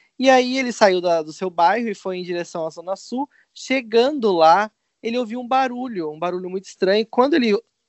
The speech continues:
ele parou o carro e abriu o capô, tinha uma cobra. Gente, é uma cobra gigantesca. Eu achei super bizarro. Ela tava enrolada no motor e ele tomou a atitude mais correta possível. Ele ligou pros bombeiros e aguardou pra que eles tirassem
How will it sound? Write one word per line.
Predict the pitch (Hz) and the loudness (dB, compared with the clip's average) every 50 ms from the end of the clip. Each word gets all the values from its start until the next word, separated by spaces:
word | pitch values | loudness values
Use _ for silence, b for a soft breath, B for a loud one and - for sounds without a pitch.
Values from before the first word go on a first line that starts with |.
| _ _ - | _ _ -4
ele | 175 175 | -4 -4
parou | 175 - 196 190 185 165 175 202 233 | 2 6 6 8 8 8 6 4 2
o | 220 | 0
carro | - - 170 170 180 190 | 0 4 4 4 4 4
e | 180 175 | 0 -4
abriu | 165 160 151 156 175 208 233 | -4 -4 -4 -6 -8 -6 -8
o | 233 | -8
capô, | - 180 160 _ - 196 214 247 247 202 - _ _ _ _ _ | -8 -10 -10 _ -6 -4 -2 -2 -2 -4 -6 _ _ _ _ _
tinha | _ - - - 247 254 254 | _ -18 -12 -10 -8 -6 -6
uma | 254 254 277 349 | -4 -2 -4 -4
cobra. | - _ - - 262 240 247 226 185 180 160 151 147 - _ | -4 _ -2 2 2 2 2 0 -2 -6 -4 -6 -6 -8 _
Gente, | 156 180 214 208 - - | -10 -10 -10 -10 -10 -10
é | 180 | -8
uma | 180 185 | -6 -6
cobra | 185 - 196 190 185 190 196 - _ | -4 -2 -4 -2 -2 -4 -8 -8 _
gigantesca. | 185 165 156 165 175 185 226 233 _ - - 208 202 208 233 247 _ _ _ _ - 190 190 196 214 214 - - - _ _ - 170 143 135 123 - b b b b b b b | -18 -18 -12 -8 -6 -6 -6 -6 _ -6 -2 0 0 0 0 -2 _ _ _ _ 6 8 8 8 8 4 -2 -14 -20 _ _ -4 -2 -2 -2 -4 -6 b b b b b b b
Eu | - 165 | -4 -2
achei | 170 175 - 208 190 196 | -2 -2 0 -2 -2 -2
super | - - 233 240 240 - 262 240 240 202 | -4 -4 -6 -6 -2 2 2 2 2 2
bizarro. | 233 240 202 180 170 151 151 160 | -2 -2 4 6 6 6 6 4
Ela | 170 180 185 | 2 0 2
tava | - 202 202 | 0 0 0
enrolada | 226 226 226 233 220 220 220 220 226 220 | 0 2 2 6 6 6 6 4 0 -6
no | 220 226 | -6 -4
motor | 226 254 247 _ - 226 220 247 302 - b b b b b b | -4 -6 -6 _ -2 -2 -2 -2 -2 -6 b b b b b b
e | - 285 | -6 -4
ele | 277 302 | -4 -4
tomou | 294 - 285 254 269 285 | -4 -4 -4 0 0 0
a | |
atitude | 285 - - - 285 277 240 277 | 0 -2 -10 -10 -10 -8 -8 -8
mais | 262 254 262 302 294 | -6 -4 -4 -4 -4
correta | - 330 247 247 247 - 240 | -4 -6 -6 -6 -6 -6 -8
possível. | - 269 233 - - 170 151 165 170 | -8 -10 -10 -4 -2 -2 0 0 0
Ele | 175 185 | 0 -2
ligou | 196 180 175 190 208 | -2 0 0 0 0
pros | - - 208 180 | 0 -4 -10 -4
bombeiros | 190 190 190 170 156 147 156 175 196 170 180 | -4 -4 -4 -2 -4 -4 -4 -4 -4 0 0
e | 175 | 0
aguardou | 170 165 180 185 190 190 165 185 185 170 185 | 0 4 4 4 4 4 2 -2 -4 -4 -4
pra | - - 185 | -4 -6 -6
que | - - | -4 -4
eles | 185 185 - | -6 -6 -6
tirassem | - - 208 180 156 151 156 170 - - 196 185 | -6 0 4 6 8 8 6 4 2 -2 -10 -10